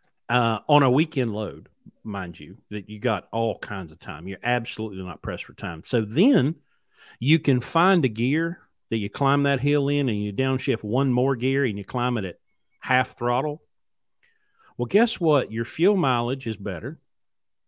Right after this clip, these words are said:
You didn't spend the extra money in tolls. You didn't drive the eighty miles, which, hell, right now, uh, eighty miles at seventy-five cents a mile, that ain't nothing to sneeze at. But we just go off, well, it feels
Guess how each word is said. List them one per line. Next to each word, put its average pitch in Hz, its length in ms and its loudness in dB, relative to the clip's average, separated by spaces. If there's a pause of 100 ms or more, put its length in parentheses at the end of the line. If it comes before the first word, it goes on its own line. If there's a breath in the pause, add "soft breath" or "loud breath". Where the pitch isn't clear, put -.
(680)
You 113 140 -4
didn't 170 260 4
spend 156 320 -2
the 135 140 0
extra 139 260 -6
money 120 300 -2
in 110 120 -6
tolls. 95 380 -8
You 104 120 -8
didn't 147 260 -2
drive 127 300 0
the 110 120 -8
eighty 123 300 -2
miles, 101 380 -4
which, 98 180 -8
hell, 113 300 -4
right 101 180 -6
now, 104 360 -4 (680)
uh, 98 300 -2
eighty 127 300 4
miles 120 360 0
at - 120 -12
seventy-five 101 560 -4
cents 101 240 -8
a 92 40 -10
mile, 95 260 -4
that 117 140 0
ain't 107 140 -2
nothing 95 280 -8
to 85 60 -12
sneeze 92 320 -12
at. 90 260 -10 (1600)
But 131 360 4
we 127 280 2
just 147 320 -2
go 180 160 2
off, 175 200 0
well, 170 280 4
it - 120 0
feels 98 600 -6